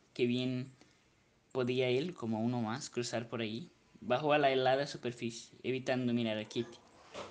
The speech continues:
como se evitaba mirar el sol de frente. Pero como sucede con el sol, no necesitaba mirarla para verla y sentirse penetrado por su luz. Había allí patinadores de toda laya, viejos, jóvenes, expertos y ágiles los unos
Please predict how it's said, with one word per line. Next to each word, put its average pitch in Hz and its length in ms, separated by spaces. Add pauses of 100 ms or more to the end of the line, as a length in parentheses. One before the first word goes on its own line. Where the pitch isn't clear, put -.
(140)
como 120 200
se 120 120
evitaba 113 400
mirar 104 280
el 107 120
sol 107 380 (100)
de 101 160
frente. 120 440 (600)
Pero 110 200
como 117 200
sucede 120 420
con 127 160
el 147 80
sol, 139 300 (260)
no 127 260
necesitaba 123 580
mirarla 113 520
para 101 240
verla 107 380 (560)
y 139 100
sentirse 139 600
penetrado 120 760
por 117 160
su - 140
luz. 110 320 (880)
Había 127 260
allí 139 220
patinadores 123 720
de 117 100
toda 110 240
laya, 101 360 (280)
viejos, 110 520
jóvenes, 110 520
expertos 147 640
y 127 80
ágiles 120 440
los 113 220
unos 139 260